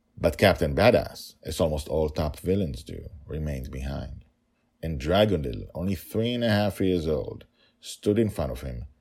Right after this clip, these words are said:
metal sword in hand. "Finally I have you alone," whispered Captain Badass and raised his sword. "That's not how you fight," Dragondil told him, not in the least frightened.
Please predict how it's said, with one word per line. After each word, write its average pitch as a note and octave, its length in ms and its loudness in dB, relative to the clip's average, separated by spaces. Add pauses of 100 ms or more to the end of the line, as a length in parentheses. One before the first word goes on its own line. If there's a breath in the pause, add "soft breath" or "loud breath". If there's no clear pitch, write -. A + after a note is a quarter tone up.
(180)
metal F2+ 360 0
sword A#1+ 500 -4
in D2+ 160 -8
hand. A1+ 480 -10 (680)
"Finally - 600 -4
I - 80 -12
have C2 260 -10
you G1+ 160 -8
alone," G1+ 640 -4 (100)
whispered A1+ 460 -10
Captain C2 360 -8
Badass A#1+ 400 -4
and B1+ 160 -8
raised C2+ 340 -4
his C2+ 140 -6
sword. C2 480 -2 (680)
"That's - 360 2
not D2 200 0
how D2+ 160 0
you C2 180 -4
fight," G#2+ 640 2 (100)
Dragondil C#2 480 -2
told C#2 280 -4
him, F2 120 -2
not C2+ 160 -2
in C2+ 120 -6
the B1+ 60 -6
least C#2+ 360 -6
frightened. F2+ 500 -6